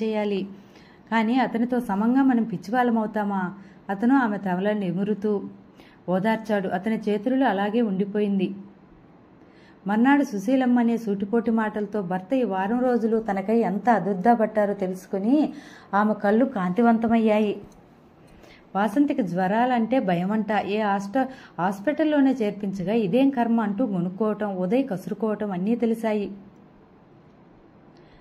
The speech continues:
తనకేం ప్రాణం ఇచ్చే భర్త, అర్థం చేసుకుని ఆదరించే అత్త ఉన్నారు. ఆ సాయంత్రం టీ తాగుతుండగా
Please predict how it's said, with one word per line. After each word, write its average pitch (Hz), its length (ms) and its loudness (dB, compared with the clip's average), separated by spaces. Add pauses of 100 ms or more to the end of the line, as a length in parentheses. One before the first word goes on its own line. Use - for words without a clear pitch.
(220)
తనకేం 240 360 2
ప్రాణం 226 380 2
ఇచ్చే 254 240 2
భర్త, 180 360 -2
అర్థం 190 420 2
చేసుకుని 262 400 0
ఆదరించే 196 520 -2
అత్త - 220 -6
ఉన్నారు. 196 440 -2 (720)
ఆ 190 100 2
సాయంత్రం 226 520 0
టీ 233 200 0
తాగుతుండగా 214 800 2